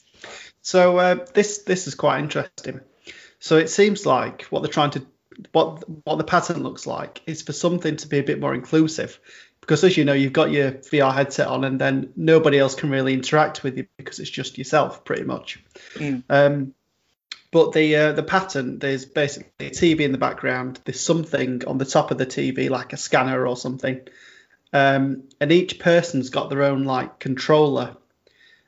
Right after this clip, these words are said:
Speaker 1: um, so that they can help interact with the game that you're playing with.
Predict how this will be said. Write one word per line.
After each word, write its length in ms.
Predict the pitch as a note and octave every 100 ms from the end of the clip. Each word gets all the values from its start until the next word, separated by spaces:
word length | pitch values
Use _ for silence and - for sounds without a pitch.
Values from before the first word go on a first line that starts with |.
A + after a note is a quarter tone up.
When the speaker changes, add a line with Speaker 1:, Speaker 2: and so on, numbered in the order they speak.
| _ -
Speaker 1:
um, 340 | C#3 C3+ C3+
so 180 | - D3+
that 160 | C3+ C3
they 140 | D3
can 260 | D3 D3 C3+
help 280 | D3 C#3 C#3+
interact 560 | C3+ - D3 - -
with 120 | C#3+
the 60 | C#3+
game 280 | - C#3 C3
that 160 | C3
you're 180 | D3 C3
playing 380 | C3 D#3 D3 C3
with. 200 | B2 B2